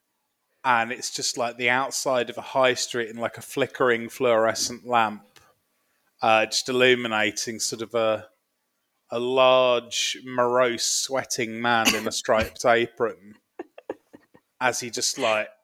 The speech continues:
hacks artlessly away at a leg of mutton.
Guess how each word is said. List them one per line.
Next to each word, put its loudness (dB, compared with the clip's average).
hacks -4
artlessly -2
away 0
at -8
a -8
leg -2
of -18
mutton. -6